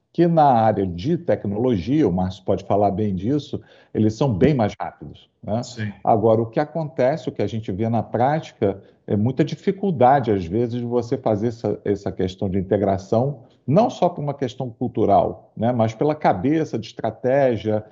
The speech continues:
Speaker 1: de novo costume por ciclos de inovação mais rápidos.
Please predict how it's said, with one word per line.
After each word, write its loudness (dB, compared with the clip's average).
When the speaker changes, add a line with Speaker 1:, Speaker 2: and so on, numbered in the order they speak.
Speaker 1:
de -10
novo 0
costume -6
por -8
ciclos -6
de 0
inovação 0
mais -2
rápidos. 0